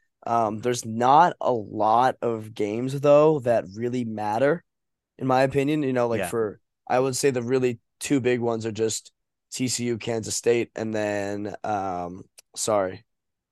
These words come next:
Speaker 1: What am I missing? Yeah, Utah, U S C. Like, those are the two games. And then I, you know, none,
Speaker 2: Yeah.
Speaker 1: none of the bowl games, uh, are all that exciting. You know, I think Georgia's gonna wax L S U, which is, you know, S-, S E C championship is usually,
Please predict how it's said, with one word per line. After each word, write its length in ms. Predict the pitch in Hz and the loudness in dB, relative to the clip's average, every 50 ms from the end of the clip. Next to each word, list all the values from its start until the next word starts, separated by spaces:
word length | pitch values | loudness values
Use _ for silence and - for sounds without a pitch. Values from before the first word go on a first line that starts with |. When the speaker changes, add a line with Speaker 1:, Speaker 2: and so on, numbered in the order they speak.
| _ _ _ _ _ _ _ _ _ _ _ _ _ _ _ _ _ _ _ _ _ _ _ _ - | _ _ _ _ _ _ _ _ _ _ _ _ _ _ _ _ _ _ _ _ _ _ _ _ -12
Speaker 1:
What 100 | 107 107 | -8 -6
am 80 | 107 | -6
I 20 | 104 | -6
missing? 240 | 98 - 98 104 | -6 -6 -4 4
Yeah, 140 | 127 131 110 | 4 4 4
Utah, 320 | 101 113 120 123 - 127 117 | 4 0 -4 -4 0 0 0
U 180 | 110 110 110 | 2 2 0
S 120 | 101 98 - | -2 -2 -2
C. 220 | - 120 101 - _ _ - - - - - | -2 -2 -2 -4 _ _ -20 -20 -20 -20 -12
Like, 160 | - 117 113 | -12 -10 -4
those 240 | - 143 156 170 139 | 0 0 2 2 0
are 20 | 135 | -2
the 80 | 135 | -4
two 200 | 113 - 147 139 | -2 0 0 0
games. 420 | 123 131 131 123 113 107 107 - - | 2 2 0 0 0 -4 -6 -10 -8
And 180 | - 120 120 | -8 -6 -4
then 300 | 120 113 110 110 113 110 | -2 -2 -2 -4 -4 -4
I, 160 | 80 92 120 120 110 98 - _ - | -2 -2 -2 -2 -2 -4 -10 _ -14
you 200 | 87 107 131 131 | -8 -4 -2 -2
know, 100 | 120 117 | -2 -2
none, 200 | 113 120 127 131 | -2 0 0 0
Speaker 2:
Yeah. 100 | 110 98 87 | 0 -2 -2
Speaker 1:
none 200 | 117 127 131 135 | -2 -2 -2 -2
of 80 | 127 | -2
the 80 | 123 113 | -4 -6
bowl 320 | 98 101 117 120 123 123 | -6 -2 0 0 0 0
games, 420 | 107 113 110 107 104 104 104 - - _ _ _ _ _ _ _ _ _ - - | 0 -4 -6 -6 -6 -8 -10 -12 -16 _ _ _ _ _ _ _ _ _ -6 0
uh, 40 | |
are 360 | 113 113 110 101 85 104 120 123 | 2 2 4 4 4 4 6 6
all 120 | 123 123 | 6 4
that 140 | 120 117 113 | 4 0 -2
exciting. 540 | 107 - - 117 113 113 101 95 - - - | -2 -4 -2 -2 -2 -2 -2 -6 -12 -16 -14
You 120 | - 107 110 | -10 -8 -6
know, 180 | 107 104 107 | -4 -2 -2
I 60 | 107 107 | -2 -2
think 160 | 117 110 110 | -4 -6 -4
Georgia's 280 | - 110 110 107 107 | -2 -2 -2 -2 -4
gonna 140 | 117 107 107 | -6 -6 -4
wax 380 | 98 104 104 104 107 107 - - | -2 2 2 2 2 0 -2 -2
L 140 | 101 101 101 | -2 -2 -2
S 120 | - - | -4 -4
U, 220 | 110 107 107 110 | -4 -2 -2 -2
which 200 | 120 113 104 - | -2 -4 -6 -8
is, 260 | 107 101 - - - - | -10 -12 -12 -12 -14 -12
you 80 | - 113 | -12 -8
know, 240 | 110 104 104 101 - - | -6 -6 -6 -6 -6 -4
S-, 260 | 113 113 107 - - | -4 -4 -4 -4 -6
S 160 | - 113 - | -6 -6 -4
E 60 | 123 117 | -6 -6
C 140 | 113 110 101 | -8 -8 -6
championship 480 | - 117 113 110 107 104 - - 107 | -4 -4 -4 -4 -4 -6 -6 -6 -6
is 120 | 107 98 98 | -6 -6 -6
usually, 460 | 107 107 104 107 104 104 98 98 98 | -6 -6 -6 -4 -4 -4 -4 -6 -8